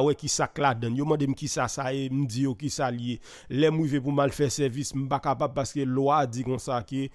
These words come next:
lalwa m sòt achte a la li vante. Dèske je polis yo tonbe ladan l, kesyon poze sou li, fò travay la te refèt. M ap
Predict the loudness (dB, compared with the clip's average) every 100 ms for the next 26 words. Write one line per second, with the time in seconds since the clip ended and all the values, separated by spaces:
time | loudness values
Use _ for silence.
0 | -14 -20 -10 -2 -2 0 2 6 6 6
1 | 6 4 2 0 -4 -8 -6 -4 -4 -4
2 | -4 -2 0 2 2 2 -2 -2 -2 -2
3 | -4 -6 -4 -6 -8 -8 -6 -4 -4 -4
4 | -4 -4 -4 -6 -6 -4 -4 -2 -4 -4
5 | -4 -4 -4 -6 -6 -6 -6 -6 -6 -6
6 | -6 -6 -8 -12 -20 -16 -6 -4 0 -2
7 | 0 -2 -2 -6 -8 -10 -12 -10 -10 -10